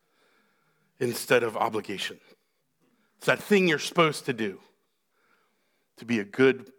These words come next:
whatever. You get to ask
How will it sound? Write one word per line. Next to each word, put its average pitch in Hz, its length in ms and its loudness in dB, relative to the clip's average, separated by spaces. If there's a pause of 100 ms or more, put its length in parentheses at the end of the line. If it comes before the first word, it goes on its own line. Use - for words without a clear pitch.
(200)
whatever. 104 300 -8 (4000)
You 143 140 -12
get 131 140 -10
to - 180 -18
ask - 400 -10